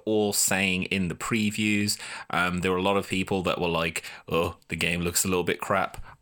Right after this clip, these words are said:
I specifically called out the game, saying that it was, it looked terrible. It looked like no time had been spent on it,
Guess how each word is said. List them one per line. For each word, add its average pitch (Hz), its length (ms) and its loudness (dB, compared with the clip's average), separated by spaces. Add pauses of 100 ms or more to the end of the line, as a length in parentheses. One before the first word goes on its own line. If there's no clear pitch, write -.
I 101 220 4
specifically 98 680 0
called 92 440 0
out 90 360 0 (240)
the 85 100 -4
game, 87 380 0 (240)
saying 90 440 2
that 82 300 0 (300)
it - 140 0
was, 90 480 2
it 92 160 -2
looked 98 680 0
terrible. 87 800 -2 (100)
It 76 200 -2
looked 95 260 0
like 87 320 0
no 92 320 2
time 90 380 0
had 90 140 -4
been 87 160 -2
spent 87 440 0
on 85 140 -2
it, - 240 -6